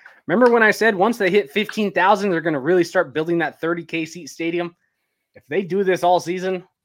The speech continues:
U C Davis to the F B S sooner than later. But I'm excited to see that game 'cause it's, it's, we saw U C Davis go toe-to-toe with South, South Dakota State. And I was not high on U C Davis this year.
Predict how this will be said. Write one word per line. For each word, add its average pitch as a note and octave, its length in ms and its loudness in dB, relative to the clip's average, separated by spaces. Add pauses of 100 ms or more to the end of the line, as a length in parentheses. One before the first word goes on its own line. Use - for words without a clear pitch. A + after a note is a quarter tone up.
(440)
U D#3+ 200 -8
C E3+ 160 -12
Davis E3+ 540 -2 (180)
to - 100 -20
the C#3 140 -4
F D#3 180 -2
B D3+ 140 -4
S D3 320 -4
sooner D3+ 340 -8
than C#3+ 200 -8
later. B2+ 340 -6 (400)
But C#3+ 140 -2
I'm D#3 240 -4
excited G3+ 400 -6
to F3+ 80 -14
see G3+ 160 -12
that E3 260 -4
game C#3+ 240 -6
'cause B2 160 -14
it's, C3 200 -10
it's, C3+ 280 -14 (380)
we D#3+ 80 -6
saw E3+ 160 -6
U D#3 120 -6
C D3+ 140 -14
Davis D3 480 -8 (160)
go B2 120 -10
toe-to-toe D3+ 480 -4
with C3+ 120 -6
South, B2+ 320 -8 (240)
South C#3 220 -6
Dakota A#2+ 240 -10
State. G#2 340 -16 (300)
And A2+ 100 -10
I E3 140 0
was D#3+ 160 -4
not D3+ 200 -2
high D3+ 180 -2
on C3 120 -6
U C3 80 -6
C B2+ 100 -16
Davis A#2+ 300 -10
this G#2+ 220 -16
year. - 180 -18